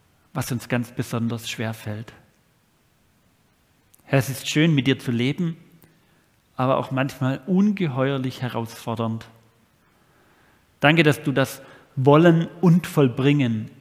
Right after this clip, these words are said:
in uns bewirkst. Beides. Wollen und Vollbringen. Wir möchten uns voll machen,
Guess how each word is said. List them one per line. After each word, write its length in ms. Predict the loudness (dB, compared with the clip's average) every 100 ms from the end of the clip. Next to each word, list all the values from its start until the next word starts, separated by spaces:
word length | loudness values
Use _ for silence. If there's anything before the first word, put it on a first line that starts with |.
| _ -2
in 200 | -2 0
uns 380 | -4 -4 -6 -14 -10
bewirkst. 680 | -8 -8 -8 -12 -20 -20 _ _ _ _ _
Beides. 380 | -10 -10 -8 -10 -14 _ _ _ _ _ _ _ _ _ _
Wollen 460 | -4 -2 0 -2 -6 -6
und 200 | -6 -6
Vollbringen. 760 | -8 -10 -10 -10 -8 -8 -10 -14 _ _ _ _ _ _
Wir 80 | -6
möchten 560 | -4 -6 -8 -6 -6 -10 -18 _ _ _ _ -6
uns 300 | -6 -6 -10
voll 560 | -12 -2 0 0 -4 -8 -20 _ _ _ _ _ _ _ _ -8
machen, 560 | -6 -4 -6 -8 -10